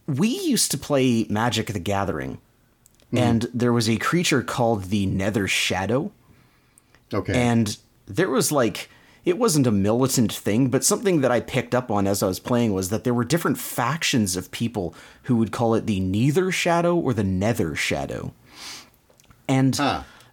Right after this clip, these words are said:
Speaker 1: it wasn't until years and years later when I was thinking about it and I realized, oh, in Beetlejuice, it's not the Netherworld like the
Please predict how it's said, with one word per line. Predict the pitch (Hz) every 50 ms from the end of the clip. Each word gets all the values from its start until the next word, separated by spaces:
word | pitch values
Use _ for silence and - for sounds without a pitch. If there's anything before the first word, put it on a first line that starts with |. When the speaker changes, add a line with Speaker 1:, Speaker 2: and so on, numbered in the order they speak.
| _ -
Speaker 1:
it | 170 170 165
wasn't | 135 147 190 208 - 302 277 -
until | 175 165 - - 156 143 127
years | 110 104 107 120 156 202 196 208 220 240 214 170
and | 156 139 135 117
years | 107 113 135 143 147 151 127 107 113
later | 117 120 123 120 113 101
when | 95 101 98
I | 98
was | 98 98 - -
thinking | - - 151 151 170 160 - 139 120
about | 90 95 95 90 85
it | 73 - - -
and | - 120 117
I | 113
realized, | 113 110 110 120 123 131 120 120 117 113 113 104 - - - - - - - - - _ _ _ _ _ _ -
oh, | - 233 247 254 233 165 110 82 - - - - - _ _ _ -
in | 202 196 190 170
Beetlejuice, | 240 277 294 240 170 165 175 165 - -
it's | 196 - -
not | 214 214 214 - - - -
the | 139 120 143 123
Netherworld | 113 107 107 113 135 143 120 170 151 131 110 92 104 107 107 104 101 92 95 - - -
like | 110 110 104 -
the | 117 113 -